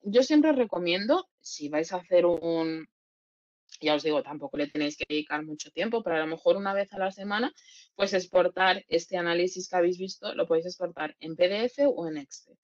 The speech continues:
A mí me gusta trabajar en Excel porque es más, em, dinámico. Podéis añadir o poner notas a, a vuestro trabajo. Y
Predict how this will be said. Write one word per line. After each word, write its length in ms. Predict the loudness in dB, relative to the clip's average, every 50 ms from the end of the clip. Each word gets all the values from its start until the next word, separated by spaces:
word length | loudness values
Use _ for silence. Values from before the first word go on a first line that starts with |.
| _ _ -20 -20 -16 _ 0
A 120 | 0 2
mí 120 | 2 2
me 120 | 2 2 0
gusta 220 | 0 0 -2 -2
trabajar 480 | 0 2 2 2 2 0 0 -2 0 0
en 160 | 0 0 0
Excel 400 | -2 -2 -4 -2 0 2 2 2
porque 300 | 2 0 0 2 2 2
es 140 | 2 2 -2
más, 520 | -6 -6 -4 -4 -4 -6 -6 -8 -12 -14 -10
em, 640 | -6 -4 -4 -4 -6 -8 -10 -10 -12 -14 -16 -20 -20 -20 _ _ _ _ _ _ _ _ _ -10
dinámico. 720 | -4 0 2 2 2 2 0 0 -2 -2 -4 -6 -6 -6 _ _ _ 2
Podéis 280 | 4 6 6 4 2 _ -2
añadir 640 | -2 0 0 0 0 2 2 2 0 0 -2 -6 _ _ _ _ _ _ _ _ _ _ 2
o 360 | 6 8 8 10 8 8 6
poner 340 | 6 4 4 4 4 2 2
notas 480 | 2 0 0 0 0 0 -2 -2 -2 -4 -2
a, 420 | 0 2 2 2 2 0 -2 -4 -2
a 120 | 0 2 4
vuestro 280 | 4 4 2 2 -4
trabajo. 500 | -4 -2 0 0 0 -2 _ -8 -12 -12 _ _ _ _ -20 -20 -20 _ _ _
Y 280 | 0 2 2 0 0